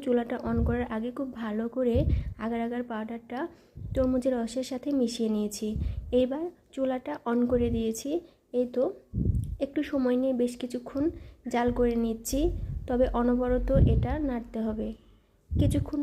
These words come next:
পরে দেখুন অনেকটাই কমে এসেছে এবং একদম পারফেক্টভাবে তৈরি হয়ে গেছে। তরমুজের রসটা অনেকটা ভারী মনে হচ্ছে। গরম অবস্থাতেই এটা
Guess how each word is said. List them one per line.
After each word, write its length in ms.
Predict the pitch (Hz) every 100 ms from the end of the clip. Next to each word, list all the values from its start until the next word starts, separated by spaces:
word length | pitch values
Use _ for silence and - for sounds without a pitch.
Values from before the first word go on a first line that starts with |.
| 277
পরে 180 | 247 240
দেখুন 360 | 233 233 - 285 302 -
অনেকটাই 360 | 233 240 240 262 -
কমে 220 | 247 240 240
এসেছে 340 | 254 240 - 285 349 _ _ _ _ _ _
এবং 200 | 233 247 262 240
একদম 240 | 226 254 269 254
পারফেক্টভাবে 560 | 226 254 247 254 262 254
তৈরি 180 | 247 226
হয়ে 220 | 240 240 226
গেছে। 260 | 220 220 285 370 - - - - -
তরমুজের 420 | 254 254 254 262 254
রসটা 260 | 247 - 262
অনেকটা 280 | 240 240 277 269
ভারী 240 | 247 226 220
মনে 160 | 214 208 214
হচ্ছে। 300 | 208 - 208 214 - _ _ _
গরম 280 | 254 254 262 254
অবস্থাতেই 540 | 262 262 269 254 262 285 247
এটা 160 | 240